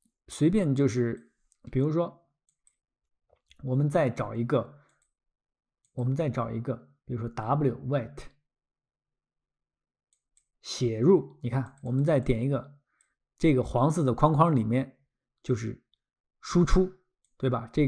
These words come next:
这个 wait 就是我们做完了以后，我们要输出我们的文件。我们首先要标明它的路径，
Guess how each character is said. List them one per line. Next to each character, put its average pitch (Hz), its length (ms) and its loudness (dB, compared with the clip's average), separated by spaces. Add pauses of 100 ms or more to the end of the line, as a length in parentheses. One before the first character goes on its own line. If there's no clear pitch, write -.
(160)
这 233 220 6
个 131 400 0 (880)
wait 160 360 0 (220)
就 147 160 0
是 117 300 -6 (640)
我 120 180 -2
们 147 440 -2
做 143 180 -2
完 117 220 -2
了 143 80 2
以 117 100 2
后， 127 380 0
我 113 100 -4
们 120 160 0
要 117 140 -2
输 175 260 0
出 185 260 4
我 113 100 0
们 113 160 -4
的 120 320 -6 (340)
文 127 180 2
件。 165 380 0 (1120)
我 117 120 -6
们 143 280 2
首 113 200 -2
先 147 500 -4
要 117 180 -4
标 156 280 2
明 135 200 2
它 139 100 6
的 123 100 2
路 160 200 4
径， 170 420 4